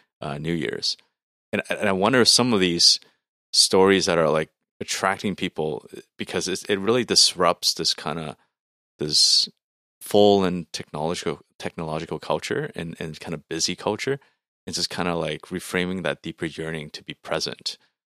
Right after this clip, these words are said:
And I wonder if, like, kinda some of what you just said, like, it's really painting to that. And it's not to say, like, I'm not saying tech is bad. I'm just saying, like,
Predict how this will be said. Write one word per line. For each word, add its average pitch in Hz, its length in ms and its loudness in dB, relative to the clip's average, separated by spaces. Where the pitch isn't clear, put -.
And 92 100 -2
I - 20 0
wonder 92 240 0
if, 85 100 -4
like, 80 220 0
kinda 98 180 -2
some 101 200 -2
of 92 60 0
what 90 140 -2
you 87 60 -10
just 92 160 0
said, 98 180 0
like, 78 200 -10
it's - 140 -10
really 85 240 -8
painting 113 440 -10
to - 120 -6
that. - 380 -6
And 104 100 0
it's 101 100 2
not 127 120 2
to 110 80 -4
say, 90 180 2
like, 95 200 -2
I'm 104 100 2
not 104 140 4
saying 101 160 0
tech - 240 -4
is 82 80 -6
bad. 82 560 -4
I'm 98 120 -4
just 90 180 2
saying, 87 280 2
like, 82 380 -6